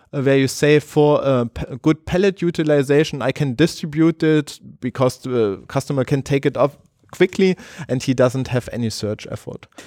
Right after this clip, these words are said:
So depending on the, on, on the product set that you, um, transport or package, uh, this might have a huge effect on the number of, uh, pallets that, uh, are required to package everything.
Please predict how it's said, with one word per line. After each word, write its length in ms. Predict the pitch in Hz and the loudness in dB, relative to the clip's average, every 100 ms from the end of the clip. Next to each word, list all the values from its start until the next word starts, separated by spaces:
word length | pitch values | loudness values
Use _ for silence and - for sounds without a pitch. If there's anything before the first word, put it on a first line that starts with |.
| - | -14
So 160 | - 117 | -6 -2
depending 580 | 120 - 135 151 139 | -2 0 0 2 0
on 200 | 113 139 | 0 2
the, 280 | 131 127 123 - | 4 4 4 0
on, 180 | 127 | -2
on 220 | 123 127 123 | -2 -2 -4
the 80 | |
product 440 | - 151 139 147 - | -2 2 2 2 -2
set 340 | - 143 - - | -2 -2 -2 -4
that 240 | 131 - | -2 -2
you, 340 | 123 123 120 - | -2 0 -2 -4
um, 320 | 117 113 107 | -4 -4 -6
transport 640 | - 127 147 - - 135 123 | -2 0 0 -2 2 4 4
or 140 | 123 | 2
package, 580 | - 143 175 156 - - - - - - | 2 2 2 2 -2 -16 -20 -20 -14 -4
uh, 160 | 120 - | -4 0
this 260 | 127 - 123 | -2 0 2
might 220 | 117 117 | 2 4
have 160 | 123 | 2
a 40 | 117 | 0
huge 360 | - 127 120 | 0 0 0
effect 420 | - - 120 113 127 | -6 -2 -2 -2 0
on 140 | 117 | 2
the 80 | 110 | 2
number 320 | 110 127 123 | 4 4 2
of, 440 | 107 110 - - - | 2 0 -4 -10 -6
uh, 140 | 107 | -6
pallets 580 | - 117 117 113 - - | -2 0 2 0 -6 -10
that, 340 | - 107 - - | -6 -6 -6 -10
uh, 320 | 104 98 104 - _ _ _ _ - | -6 -4 -6 -8 _ _ _ _ -4
are 140 | 110 | 2
required 500 | 120 110 - 92 107 | 2 2 -2 -2 -2
to 100 | - - | -6 -12
package 340 | 110 113 - | -10 -8 -8
everything. 440 | 107 107 - 120 | -10 -10 -12 -16